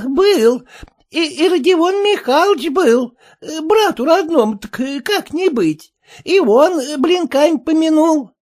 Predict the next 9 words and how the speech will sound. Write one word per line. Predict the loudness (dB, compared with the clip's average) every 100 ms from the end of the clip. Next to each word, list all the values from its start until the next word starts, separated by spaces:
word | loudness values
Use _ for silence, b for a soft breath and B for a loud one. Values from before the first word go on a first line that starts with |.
| _ _ _ _ _
А | -2 2 2 2
теперь | 0 2 0 -2
уж | -4
и | -6 -4
не | -2
в | 0
защите, | 0 0 -4 -4 -4 -2 -4 -4 _ -6
все | -4 -2 -2
разъехались, | 0 0 -2 -4 -4 -4 -4 -6 -10